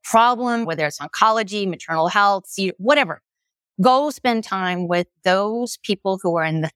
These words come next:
thick of that care." And the first group of people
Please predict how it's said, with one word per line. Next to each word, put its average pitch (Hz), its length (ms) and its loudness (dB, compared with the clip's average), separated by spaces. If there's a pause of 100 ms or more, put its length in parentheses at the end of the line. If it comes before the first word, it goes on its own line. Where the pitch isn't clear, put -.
(140)
thick 247 180 2
of 208 120 -6
that 185 180 -2
care." 165 340 -4
And 165 100 0
the 170 160 2
first - 380 0 (260)
group 196 160 2
of 180 120 -12
people 170 420 -4